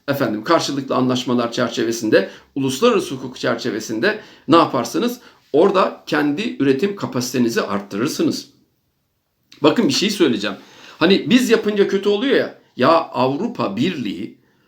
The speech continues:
Somali'nin kendisine olan bir milyar dört yüz milyon dolarlık borcunu ödedi. Hadi gidin Avrupa lehine de konuşun.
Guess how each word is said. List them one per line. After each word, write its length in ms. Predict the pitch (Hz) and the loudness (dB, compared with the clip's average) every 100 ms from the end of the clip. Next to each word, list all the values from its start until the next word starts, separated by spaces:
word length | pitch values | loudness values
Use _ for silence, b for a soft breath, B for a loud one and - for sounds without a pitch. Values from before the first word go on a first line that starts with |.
| _ _ | _ _
Somali'nin 920 | - - 156 180 233 170 123 - - - | -12 -2 2 4 4 6 6 6 0 -4
kendisine 460 | 135 139 139 196 | 0 0 0 0
olan 340 | 170 123 113 117 | 2 2 2 -2
bir 140 | 202 | -2
milyar 480 | 143 123 110 101 95 | 0 2 0 -2 -2
dört 240 | 170 180 | -2 -2
yüz 120 | - 98 | -10 -6
milyon 460 | 117 151 110 92 | -4 0 0 0
dolarlık 440 | 113 143 110 92 95 | 2 2 2 -4 -2
borcunu 440 | 104 113 117 190 | -2 0 0 2
ödedi. 360 | 147 160 92 B B B | 0 -2 -6 B B B
Hadi 200 | 202 240 | -2 4
gidin 220 | 254 233 | 4 4
Avrupa 360 | 175 185 240 202 | 4 4 4 2
lehine 340 | 180 185 170 | 2 4 4
de 120 | 143 | 2
konuşun. 360 | - - - - | 0 -6 -10 -16